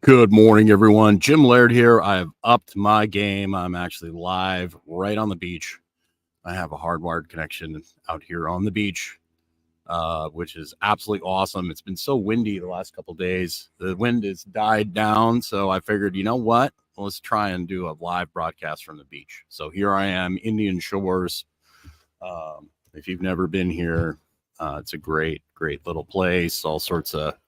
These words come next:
you know, big, wide open beach. This time of year is the off season, sort of. So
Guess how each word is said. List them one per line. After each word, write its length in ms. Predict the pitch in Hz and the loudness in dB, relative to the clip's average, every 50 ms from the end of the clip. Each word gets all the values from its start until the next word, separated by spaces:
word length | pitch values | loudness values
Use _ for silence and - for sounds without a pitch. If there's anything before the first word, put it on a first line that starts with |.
| _ _ | _ _
you 80 | - - | -20 -20
know, 120 | 73 73 78 _ | -20 -20 -12 _
big, 340 | - 95 92 92 92 90 82 | -4 -2 -2 0 -2 -4 -4
wide 300 | - 92 95 92 90 87 | -2 -2 -2 0 0 -2
open 300 | 92 92 85 - 87 87 | -2 -4 -4 -6 -8 -8
beach. 500 | 80 95 95 95 92 90 - - - - _ _ _ _ - - - - - - - _ _ _ - | -6 -4 -4 -4 -4 -4 -6 -10 -16 -18 _ _ _ _ -20 -20 -20 -20 -20 -20 -20 _ _ _ -14
This 180 | 87 - - | -14 -14 -8
time 240 | - - 92 82 82 | -6 -4 -2 -2 -4
of 60 | 82 | -4
year 260 | 82 80 85 82 82 80 | -6 -4 -4 -4 -4 -4
is 100 | 71 - | -6 -10
the 100 | - - | -10 -6
off 260 | - 92 92 85 - | -2 -2 -2 -2 -2
season, 580 | - - 98 92 87 92 92 87 87 90 92 - - | -4 -6 -6 -6 -4 -4 -4 -4 -4 -6 -6 -8 -12
sort 320 | - - 95 90 90 90 | -10 -6 -4 -4 -2 -2
of. 260 | 92 92 90 87 - - - - - 98 - | -2 -2 -4 -4 -4 -6 -6 -6 -6 -10 -14
So 500 | - - - - 80 82 82 76 76 76 | -12 -10 -8 -6 -6 -6 -6 -6 -8 -12